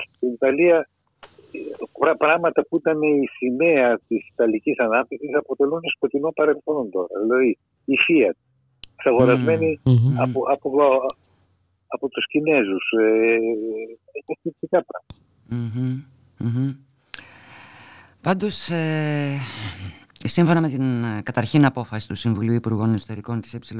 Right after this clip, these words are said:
Speaker 2: Ε, οι χώρες του Νότου, δηλαδή Ελλάδα, Ιταλία, Ισπανία, Μάλτα,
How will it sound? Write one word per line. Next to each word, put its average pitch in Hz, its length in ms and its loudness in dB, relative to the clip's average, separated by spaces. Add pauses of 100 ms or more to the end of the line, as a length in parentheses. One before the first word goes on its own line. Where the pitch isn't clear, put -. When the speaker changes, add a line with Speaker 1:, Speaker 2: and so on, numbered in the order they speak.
(400)
Speaker 2:
Ε, 127 240 4 (1300)
οι 156 60 -2
χώρες 196 480 -6
του 151 120 -8
Νότου, 147 520 -2
δηλαδή 147 320 -6
Ελλάδα, 147 360 -4
Ιταλία, 139 440 -4
Ισπανία, 143 600 -4
Μάλτα, 135 600 -6